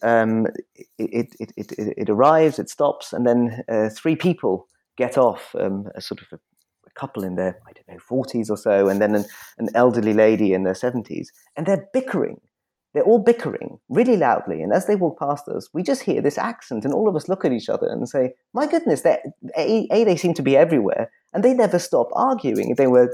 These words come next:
Saxons, very unmistakably Transylvanian Saxons, arguing about how to disembark from the train, right? Um, and so that, that story sort of encapsulates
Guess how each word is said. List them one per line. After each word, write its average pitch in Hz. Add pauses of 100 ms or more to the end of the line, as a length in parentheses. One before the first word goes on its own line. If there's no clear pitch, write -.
Saxons, 104
very 120
unmistakably 110 (400)
Transylvanian 117
Saxons, 117 (100)
arguing 123
about 113
how 113
to 113
disembark 104
from 107
the 107
train, 107
right? 110 (460)
Um, 147
and 151
so 170
that, 160
that 170
story 196
sort -
of 123
encapsulates 139